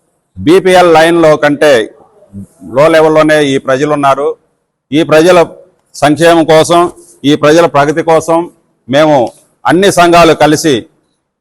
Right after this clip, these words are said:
ఈ ప్రభుత్వ సంక్షేమ పథకాలు చేరువ ప్లస్ అలాగే ఈ చైతన్యం,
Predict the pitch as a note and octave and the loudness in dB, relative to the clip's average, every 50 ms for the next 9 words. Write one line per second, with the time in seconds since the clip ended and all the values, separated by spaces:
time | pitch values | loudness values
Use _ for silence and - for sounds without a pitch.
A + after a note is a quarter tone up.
0 | _ _ _ _ _ _ _ _ _ _ _ _ _ _ _ _ _ _ _ _ | _ _ _ _ _ _ _ _ _ _ _ _ _ _ _ _ _ _ _ _
1 | _ _ _ _ B2+ B2+ C3 C3 - C#3+ D3 D3+ F#3 F3 - F3+ D3+ - D#3+ D#3+ | _ _ _ _ -4 -2 -2 -2 -2 -2 -2 0 0 0 0 0 0 0 -2 -2
2 | D#3 - F3+ E3+ D3+ C3+ D#3 D3+ D3+ D#3 D3+ D3+ C#3+ C3 A#2+ - - D3 D3+ D#3 | -2 0 -2 -2 0 0 0 0 2 2 2 2 2 0 -2 -2 -2 0 2 4
3 | D#3+ E3 D#3+ D#3+ E3 E3+ E3+ - - - _ _ _ _ _ _ - D3 D3 - | 4 4 4 4 4 2 0 -2 -6 -14 _ _ _ _ _ _ -2 0 0 0
4 | - D3 D3+ D3+ D3+ C#3+ C#3+ C#3+ C#3+ D3 D#3 D3+ - _ _ _ _ _ _ _ | 0 0 0 -2 -2 -2 -2 -2 0 -2 -2 -6 -10 _ _ _ _ _ _ _
5 | _ B2+ C#3+ D#3+ D#3+ C3+ - - _ _ _ _ _ - - D3 E3 D#3+ F#3+ E3+ | _ -2 0 0 0 -2 -6 -12 _ _ _ _ _ -4 -2 0 0 2 2 2
6 | E3+ F3 F3 F3+ F3+ F#3 D#3+ | 2 2 2 0 -2 -2 -6